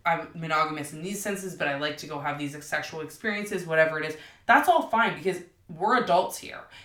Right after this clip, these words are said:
If someone else is condoning that or accepting that or saying, "Me too," or maybe not them too, but they're okay with you doing it, then that's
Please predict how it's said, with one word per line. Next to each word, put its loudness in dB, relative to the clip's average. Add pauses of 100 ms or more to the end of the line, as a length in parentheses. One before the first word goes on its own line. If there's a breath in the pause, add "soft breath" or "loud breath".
(140 loud breath)
If 0
someone 4
else 4
is -2 (180)
condoning -2
that 2
or 0
accepting -4
that 0
or -10
saying, -8
"Me -6
too," -4
or -2 (200 loud breath)
maybe 2
not 4
them 2
too, 0
but -2
they're -2
okay -6
with -8
you -10
doing -2
it, 0 (200 loud breath)
then 0
that's 6